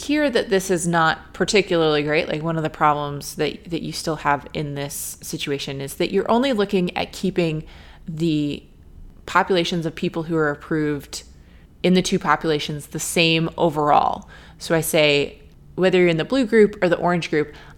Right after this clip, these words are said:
I don't care whether you actually are going to pay back the loan or not. I just have to have the same overall number,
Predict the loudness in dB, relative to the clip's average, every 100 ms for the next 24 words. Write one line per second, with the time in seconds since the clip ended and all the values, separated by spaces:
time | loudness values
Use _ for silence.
0 | 2 4 4 2 -2 2 6 6 6 4
1 | 2 2 2 2 0 2 2 2 -2 -4
2 | -2 0 2 0 0 -2 0 2 2 2
3 | 0 -4 -8 -20 -20 0 4 6 4 4
4 | 0 0 2 2 2 0 2 2 0 0
5 | 8 10 10 6 8 8 8 4 2 0
6 | 0 -2 -6